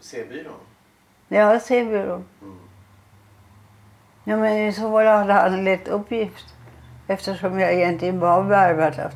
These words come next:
Speaker 2: Ternberg redan.
Speaker 1: Ja, men Ternberg jobbade vid militär underrättelsetjänst, alltså C-byrån, och, och, eh,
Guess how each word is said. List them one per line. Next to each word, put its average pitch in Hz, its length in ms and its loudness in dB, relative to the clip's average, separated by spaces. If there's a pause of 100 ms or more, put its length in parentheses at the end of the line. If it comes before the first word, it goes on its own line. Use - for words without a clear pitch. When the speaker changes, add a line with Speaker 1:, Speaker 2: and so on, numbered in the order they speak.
Speaker 2:
Ternberg 156 480 -2
redan. 156 380 -6 (2250)
Speaker 1:
Ja, 113 80 -12
men 139 300 -10
Ternberg 151 340 -2
jobbade 131 300 -4
vid 123 120 -12
militär 127 460 -6
underrättelsetjänst, 101 720 -12
alltså 104 220 -16
C-byrån, 98 600 -14
och, 110 220 -16
och, 107 380 -14
eh, 98 180 -10